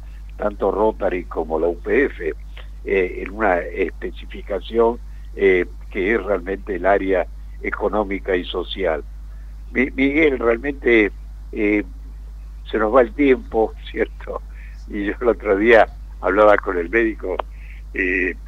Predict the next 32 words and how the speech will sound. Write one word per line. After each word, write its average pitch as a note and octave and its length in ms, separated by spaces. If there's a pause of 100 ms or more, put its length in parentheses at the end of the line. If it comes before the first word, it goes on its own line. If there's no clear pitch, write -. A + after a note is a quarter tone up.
(560)
que, A#2 140
que - 140
me A2+ 160
sugería A#2 500
de G2+ 120
tomar G#2 340
otra G2 320
hora, G#2 360 (640)
y G#2 120
me G2 100
decía, G2+ 300
por G2+ 160
el F#2+ 80
momento, G#2+ 580 (400)
trate A2+ 580 (440)
de, - 180 (280)
de A#2 100
tener B2 420
una A#2 300
hora A2+ 360
solamente, F#2 760
y G2 340 (380)
porque A#2+ 260
preparar D3 480
un C#3+ 120
programa, C#3 540
y A#2+ 100
hoy C#3+ 120
me C3+ 160
dio B2+ 140
mucha B2+ 240
alegría B2 480